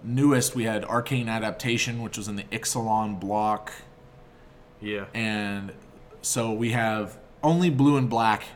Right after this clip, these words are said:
Speaker 1: being able to, to do this effect with good efficiency as an enchantment. And now we have this four-drop artifact, uh, that just will, I think, allow some pretty cool strategies.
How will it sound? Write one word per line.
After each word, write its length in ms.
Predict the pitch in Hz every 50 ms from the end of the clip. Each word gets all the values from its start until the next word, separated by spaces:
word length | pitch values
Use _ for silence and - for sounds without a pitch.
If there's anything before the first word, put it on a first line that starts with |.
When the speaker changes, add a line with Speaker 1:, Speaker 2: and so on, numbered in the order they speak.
| -
Speaker 1:
being 300 | 123 127 131 127 123 120
able 400 | - 107 117 120 120 117 113 110 104
to, 380 | - - 110 110 104 101 98 - - - - - - - - - - - - - - - -
to 140 | - - 120
do 260 | 113 - 120 120 120
this 220 | 110 113 110 - -
effect 560 | 104 - - 123 113 107 98 - - - - - -
with 280 | - 110 107 104 - -
good 160 | - 110 107
efficiency 720 | 101 - - 127 113 - - 117 104 - - 110 104 104 104
as 120 | 101 90
an 100 | 101 98
enchantment. 680 | 98 95 - - 123 110 104 90 67 78 87 87 82 - - - - - - -
And 120 | - 110 127
now 160 | 139 151 151
we 60 | 139
have 100 | 127 120
this 160 | 123 123 -
four-drop 480 | - 131 120 117 117 117 117 117 117 - -
artifact, 460 | 156 170 151 - 87 67 - - - - - - - - - - - - - -
uh, 240 | 104 107 104 101 101
that 180 | 101 101 85 82
just 300 | 107 104 - - - - - - 117 117
will, 320 | 123 117 113 113 104 98 - -
I 160 | - 113 117 120
think, 380 | - 127 110 104 92 - - - - - - - - - - - - - - - - -
allow 360 | - 113 110 113 113 113 113 107
some 240 | - - 107 104
pretty 400 | - - - 180 175 160 165 160
cool 320 | - - - 156 147 147 139
strategies. 840 | - - 113 104 107 113 131 139 139 143 143 151 147 139 135 131